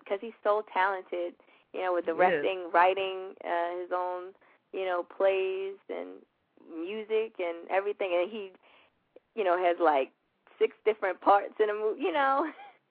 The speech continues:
Speaker 2: Uh-huh.
Speaker 1: Just
Speaker 2: Well, you know
Speaker 1: amazing.
Speaker 2: what? The best thing to get to that, that particular type of goal is to just keep doing stuff on, you know, on the side. Like, find yourself into independent films, you know,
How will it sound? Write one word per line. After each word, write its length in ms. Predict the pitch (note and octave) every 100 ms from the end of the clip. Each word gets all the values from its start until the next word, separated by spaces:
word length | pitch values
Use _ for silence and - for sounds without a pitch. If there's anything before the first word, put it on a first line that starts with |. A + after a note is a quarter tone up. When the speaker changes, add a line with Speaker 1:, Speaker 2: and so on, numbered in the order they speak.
| -
Speaker 2:
Uh-huh. 460 | F3 A3 C4 C4 D4 _ _ _ - -
Speaker 1:
Just 120 | A3
Speaker 2:
Well, 100 | A3+
you 100 | C4+
know 160 | D4+ D4
Speaker 1:
amazing. 220 | D4+ D4 - -
Speaker 2:
what? 120 | G#3
The 60 | -
best 240 | A#3 C#4 -
thing 200 | C4+ C4
to 80 | B3+
get 280 | A#3 B3+ -
to 100 | B3
that, 260 | A#3+ B3 - F3+
that 200 | A3+ A#3
particular 520 | A#3+ - C4 - A#3 A#3
type 280 | A#3+ A3 G#3+
of 80 |
goal 420 | G3 G3+ G#3 G#3 -
is 140 | G3 -
to 100 | F3
just 240 | F3 -
keep 260 | - G#3+ F3
doing 280 | G3 G3 F#3 -
stuff 220 | F3+ F3
on, 300 | F3 E3+ E3 -
you 100 | G3
know, 160 | E3+ E3
on 80 |
the 80 | D#3+ -
side. 300 | F3+ E3+ D#3
Like, 220 | D#3+ D#3 - - - A3
find 220 | G#3 A3
yourself 400 | G#3+ - G3+ F#3+
into 320 | F#3+ F#3+ G3 F3
independent 480 | F#3+ F#3 - F#3+ F3+ -
films, 380 | E3 D3+ D#3+ D#3 -
you 120 | F#3+
know, 280 | E3+ D#3